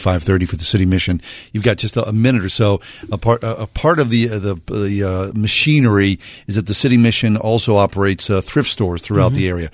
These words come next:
Speaker 1: T-, take a second about that.
Speaker 2: Yeah, this is just another opportunity and way for, uh, people in our community to be able to support the City Mission. And so,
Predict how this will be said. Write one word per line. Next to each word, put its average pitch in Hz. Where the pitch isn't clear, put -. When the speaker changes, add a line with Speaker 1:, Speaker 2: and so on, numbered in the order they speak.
Speaker 1:
T-, 131
take 131
a 117
second 107
about 95
that. 82
Speaker 2:
Yeah, 202
this 190
is 190
just 170
another 170
opportunity 151
and 131
way 147
for, 131
uh, 117
people 147
in 135
our 131
community 139
to 131
be 139
able 139
to 127
support 170
the -
City 123
Mission. 117
And 117
so, 131